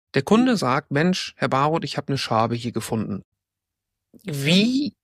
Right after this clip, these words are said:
kommt die hier eigentlich ran? Ich bin total sauber, wirklich clean, die sind da wirklich hinterher.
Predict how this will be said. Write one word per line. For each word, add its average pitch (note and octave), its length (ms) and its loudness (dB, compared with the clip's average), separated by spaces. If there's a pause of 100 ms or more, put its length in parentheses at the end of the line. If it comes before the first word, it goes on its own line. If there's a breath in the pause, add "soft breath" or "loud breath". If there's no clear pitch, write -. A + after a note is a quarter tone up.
(440)
kommt D#3 320 2
die E3+ 100 2
hier E3 260 2
eigentlich C3+ 260 0
ran? A#2+ 160 2
Ich A#2 140 -4
bin C3+ 180 0
total D#3 500 4
sauber, C3 500 4
wirklich D3 360 -4
clean, C3 440 2
die B2 100 -2
sind A#2+ 240 0
da A#2 120 -2
wirklich D3 400 -2
hinterher. A#2 680 0